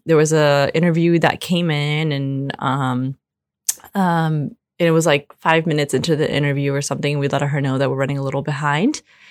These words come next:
and we had to sit down and, um, she's waiting in the lobby and then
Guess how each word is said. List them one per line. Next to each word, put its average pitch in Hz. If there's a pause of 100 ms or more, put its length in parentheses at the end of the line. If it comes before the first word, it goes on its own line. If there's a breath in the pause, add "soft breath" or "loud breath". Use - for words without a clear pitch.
(180 soft breath)
and 170
we 170
had 175
to 165
sit 160
down 156
and, 147
um, 143 (800)
she's 160
waiting 147
in 156
the 151
lobby 139
and 151
then 147